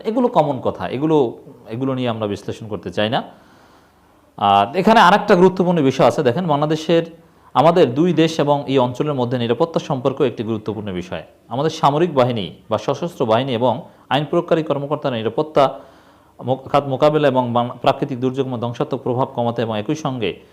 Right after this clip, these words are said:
কাজ করার সক্ষমতা বাড়ানোর আরও উপায় খুঁজে বের করছে। এই বিষয়টা কিন্তু খুবই গুরুত্বপূর্ণ। দেখেন,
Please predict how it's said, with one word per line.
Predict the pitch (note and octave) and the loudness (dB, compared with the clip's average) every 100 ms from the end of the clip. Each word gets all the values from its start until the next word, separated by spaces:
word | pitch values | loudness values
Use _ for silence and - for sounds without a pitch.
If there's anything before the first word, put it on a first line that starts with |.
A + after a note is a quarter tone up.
| _ _ _ - | _ _ _ 4
কাজ | C#3 C#3+ | 4 4
করার | C#3+ C3 | 2 2
সক্ষমতা | D3 - D3 C#3 | -2 -4 -2 0
বাড়ানোর | B2 A#2 A#2+ A#2 A2 | 2 2 2 0 0
আরও | A#2+ A#2 | 0 0
উপায় | A#2+ C3 G#2+ | 2 2 0
খুঁজে | - A2 G#2+ F#2 - - | -2 -4 -2 -4 -8 -4
বের | G#2+ G#2 | -4 -2
করছে। | A2 - - F#2 - _ _ _ _ _ _ _ _ _ _ _ _ _ _ | -4 -6 -10 -14 -14 _ _ _ _ _ _ _ _ _ _ _ _ _ _
এই | F#3 G3+ | 2 2
বিষয়টা | F3+ D#3+ F#3 F3+ | 0 0 2 2
কিন্তু | F3 F3 | 2 0
খুবই | E3+ C#3+ C3 | 0 0 2
গুরুত্বপূর্ণ। | A2 G#2 G2 F#2+ F2+ | 0 -2 -6 -6 -6
দেখেন, | F#2 A#2 | -4 -4